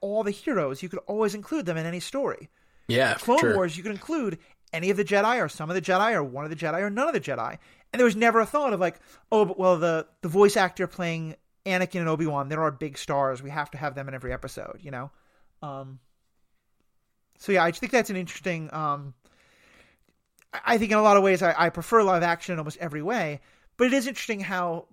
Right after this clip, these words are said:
Speaker 1: the animated stuff, just because it's so much easier to get all the voice actors in the same room or, you know, in, in the same show at least, it makes some of that deep canon of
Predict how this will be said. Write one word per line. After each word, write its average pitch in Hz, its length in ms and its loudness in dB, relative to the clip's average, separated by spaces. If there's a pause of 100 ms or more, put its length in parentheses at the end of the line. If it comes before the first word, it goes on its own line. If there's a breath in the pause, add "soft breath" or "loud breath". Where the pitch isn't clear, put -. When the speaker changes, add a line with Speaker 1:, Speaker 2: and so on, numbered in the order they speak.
Speaker 1:
the 170 220 -16
animated 240 480 -2
stuff, - 560 -8 (220)
just - 200 -10
because 220 380 -4
it's 202 160 -12
so 196 80 -10
much 175 140 -10
easier 196 320 -6
to 185 40 -4
get 160 120 -6
all 147 80 -6
the 143 40 -8
voice 175 340 -4
actors 143 400 -8
in 151 60 -12
the 139 60 -12
same 143 260 -10
room 156 420 -6
or, 139 140 -10 (220)
you 160 80 -8
know, 135 160 -6 (160)
in, 202 120 -6
in 196 160 -6
the 170 60 -6
same 151 200 -8
show 233 280 -2
at - 80 -6
least, 139 300 -12 (440 soft breath)
it 202 140 -10
makes 208 380 -2
some 214 120 -4
of 190 60 2
that 151 180 -4
deep 190 220 -8
canon 160 460 -6
of 139 420 -4